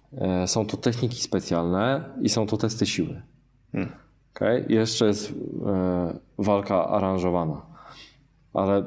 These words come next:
Speaker 1: na-, naj-, najczęściej te, te cztery pierwsze, które wymieniłem, czyli układy formalne, walka sportowa, testy siły oraz techniki specjalne, są to takie szta-, sztandarowe,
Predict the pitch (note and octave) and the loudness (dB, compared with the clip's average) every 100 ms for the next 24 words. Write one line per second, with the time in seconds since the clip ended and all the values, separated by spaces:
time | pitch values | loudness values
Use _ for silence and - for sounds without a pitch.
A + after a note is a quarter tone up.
0 | - B2+ B2 B2 C3 C3 - A2+ A#2+ D3 | 0 2 4 4 2 0 -2 0 2 2
1 | C3 - C3+ C#3 D#3 - - - - G2+ | 2 4 4 4 2 -6 -16 -20 -16 -16
2 | - - A2 A2 A2+ - A#2 G#2+ A2+ G#2+ | -16 -4 -2 0 0 2 2 4 2 2
3 | G2+ G2 F#2+ G2 F#2+ G2+ B2 C3 A#2 - | 0 0 2 2 4 4 4 2 -2 2
4 | G2+ F#2+ D#2+ - G#2+ B2 A2 G#2 G#2+ G2+ | 4 4 2 0 0 2 2 0 2 2
5 | G2+ G2 F#2+ F#2 G2 F#2+ F#2 F#2+ F2+ G2 | 2 2 2 2 0 -2 -2 -2 0 -2
6 | F2 F2+ F#2 - - - - A2 - G#2 | 0 0 -2 -8 -20 -10 0 0 2 0
7 | - G#2 G#2 G2+ G2 G2 F#2 - G#2 G#2+ | 4 4 6 4 2 2 2 0 -2 0
8 | - - F2 F#2 F2+ G2+ D3+ D#3+ - - | -4 -4 -2 0 2 2 0 -2 -12 -20
9 | - - A2 - G#2+ A2 G#2 - A#2 - | -10 -2 0 2 2 2 2 0 -2 0
10 | A#2+ A2+ G#2 G#2+ G2+ G2 | 2 4 4 4 4 2